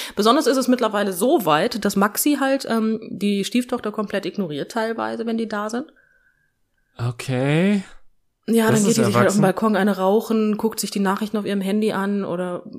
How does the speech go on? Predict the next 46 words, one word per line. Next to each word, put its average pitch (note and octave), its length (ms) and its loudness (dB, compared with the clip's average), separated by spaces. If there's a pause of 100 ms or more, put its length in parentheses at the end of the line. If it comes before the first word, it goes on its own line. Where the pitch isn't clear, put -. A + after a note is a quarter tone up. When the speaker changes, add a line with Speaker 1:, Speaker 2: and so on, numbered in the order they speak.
(120)
Speaker 1:
verschwindet G3 480 -6
in F#3 80 -4
die F#3 80 -8
Küche, G3 320 -4
also E3+ 140 -4
so F3 100 -4
richtig F#3+ 340 -4
Kinderkacke. F#3+ 720 -4 (640)
Was G#3 180 4
ihrem A#3 220 6
Mann C4 260 6
aber E3+ 160 2
schon G3+ 180 -2
aufgefallen D#3 680 -4
ist G#3 140 -6
und G3+ 140 -2
der A#3+ 100 4
droht C4+ 320 6
ihr A#3 100 6
mittlerweile G#3+ 460 6
mit F#3+ 120 2
Scheidung, C4 460 6
wenn G#3 140 6
er, G3+ 140 4 (100)
wenn G#3+ 160 4
sie A#3+ 160 6
ihr B3 140 6
Verhalten A3+ 560 2
ihrer, G3 240 0
seiner A3 280 2
Tochter A3 300 0
gegenüber F3 360 4
nicht G#3 160 6
ändert. A3 380 8 (320)
<laughs> - 0 - (580)
Speaker 2:
Okay, C#3+ 540 2
what C#3+ 240 0
the C3+ 100 -2
fuck, - 300 -6
okay. F#3 400 0 (1120)
Speaker 1:
Ja, F4 140 6
Speaker 2:
Oi. E3 240 10
Speaker 1:
ich C#3+ 80 6
bin E4+ 100 8
total D#4 220 4
fasziniert. D4+ 760 4